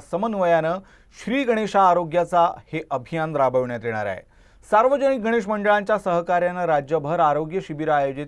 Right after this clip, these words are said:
करण्यात येणार आहेत. ही शिबिरं सत्तावीस ऑगस्ट ते पाच सप्टेंबर या कालावधीत होणार असून या आरोग्य शिबिरांचा लाभ सर्वसामान्य नागरिकांना मोफत घेता येणार आहे.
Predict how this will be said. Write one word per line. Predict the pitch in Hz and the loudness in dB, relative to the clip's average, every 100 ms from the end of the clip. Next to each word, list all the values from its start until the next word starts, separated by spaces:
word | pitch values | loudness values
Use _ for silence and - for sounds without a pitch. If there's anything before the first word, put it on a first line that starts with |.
| 143 | -10
करण्यात | 139 139 139 | -10 -8 -8
येणार | 139 139 | -4 0
आहेत. | 151 - - _ _ - | 0 -2 -20 _ _ -12
ही | |
शिबिरं | 156 - 226 240 151 120 _ _ - | -12 -8 -4 2 2 2 _ _ -4
सत्तावीस | 190 190 254 262 | -4 2 0 2
ऑगस्ट | 220 180 196 196 | 4 4 2 -2
ते | 202 | -6
पाच | 196 - 180 220 | -6 0 0 0
सप्टेंबर | 202 175 165 175 165 165 | -4 -6 -6 -6 -2 0
या | 165 | 0
कालावधीत | 156 143 180 180 175 | 0 0 0 0 -6
होणार | 143 151 147 | -6 -4 -4
असून | 156 185 110 127 _ _ _ | -4 -8 -12 -14 _ _ _
या | 143 | 4
आरोग्य | 165 160 165 220 262 | 8 8 6 2 -4
शिबिरांचा | - 196 196 185 180 | -4 0 0 0 2
लाभ | 160 156 160 | 4 2 0
सर्वसामान्य | 160 - 180 233 214 170 160 156 | -8 -6 -2 -2 -4 -6 -4 -6
नागरिकांना | 143 131 139 139 131 131 143 _ _ - | -6 -8 -8 -8 -6 -6 -8 _ _ -14
मोफत | 131 143 131 139 | -8 -8 -4 -6
घेता | 113 123 117 | -6 -8 -8
येणार | 107 95 | -6 -6
आहे. | 92 98 90 - | -8 -10 -16 -18